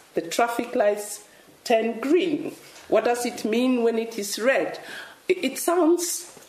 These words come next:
funny, but this, I was already eighteen when I got to know this.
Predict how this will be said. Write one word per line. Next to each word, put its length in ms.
funny, 480
but 160
this, 480
I 180
was 240
already 440
eighteen 440
when 140
I 100
got 320
to 120
know 320
this. 480